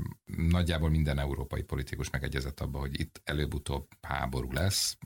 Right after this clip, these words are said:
Nem teljesen egyértelmű, hogy ki ki ellen, de ez majd kiforja magát.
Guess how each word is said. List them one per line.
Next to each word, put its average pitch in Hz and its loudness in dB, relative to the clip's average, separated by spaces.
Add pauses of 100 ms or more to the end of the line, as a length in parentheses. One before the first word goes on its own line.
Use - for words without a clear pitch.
(100)
Nem 78 4
teljesen 69 0
egyértelmű, 67 -2
hogy 67 -2
ki 71 -2
ki 65 -2
ellen, 69 2
de 82 2
ez 76 0
majd 67 -2
kiforja 69 -2
magát. 87 2